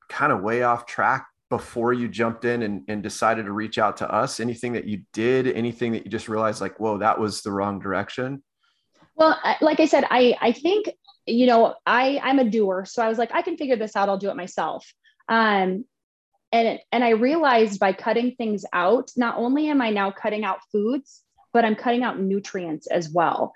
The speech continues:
Speaker 1: Yeah.
Speaker 2: And, um,
Speaker 1: Great
Speaker 2: I think
Speaker 1: point.
Speaker 2: that that was, that was a pivotal point for me too, is that I thought, "Oh, I'll just, I'll just change these things." Um, but going along with that, I don't, I don't have the nutritional background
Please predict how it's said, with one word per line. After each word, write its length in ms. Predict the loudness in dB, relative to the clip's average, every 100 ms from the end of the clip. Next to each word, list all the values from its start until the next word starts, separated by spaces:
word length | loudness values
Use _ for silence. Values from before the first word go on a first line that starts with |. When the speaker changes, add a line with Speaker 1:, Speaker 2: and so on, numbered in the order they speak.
| -2
Speaker 1:
Yeah. 200 | 0 4
Speaker 2:
And, 400 | 6 6 6 4 4
um, 220 | 2 4
Speaker 1:
Great 100 | 2
Speaker 2:
I 80 | 2
think 40 |
Speaker 1:
point. 160 | 2 4
Speaker 2:
that 160 | 4
that 200 | 4 4
was, 180 | 2 0 -4
that 180 | -2
was 140 | 0 0
a 40 |
pivotal 400 | -2 -4 -2 -2
point 300 | -2 -8 -8
for 100 | -6
me 200 | -4 -4
too, 360 | -4 0 2 2
is 220 | 2 -2
that 340 | 0 0 0 -4 -12 -20 -4
I 120 | -2
thought, 480 | 0 2 4 2 -2 -4 -10 -4 2
"Oh, 140 | 4
I'll 160 | 4 2
just, 300 | -2 -2 -6
I'll 80 | -4
just 180 | -4 -6
change 340 | -4 -4 -4
these 220 | -8 -10
things." 460 | -10 -8 -8 -10 -14 _ _ _
Um, 600 | 0 2 0 -2 -4 -8 _ _ _ -4
but 200 | 4 4
going 280 | 6 4 4
along 420 | 0 0 -2 -2
with 140 | -6 -4
that, 300 | -2 -2 -2
I 200 | -4 -4
don't, 420 | -2 -2 -2 -4 -8 _ _ -4
I 120 | -2
don't 220 | -2 -4
have 260 | -4 -4 -2
the 80 |
nutritional 640 | -2 -4 -4 -6 -4 -6 -4
background 760 | -2 -4 0 0 2 4 4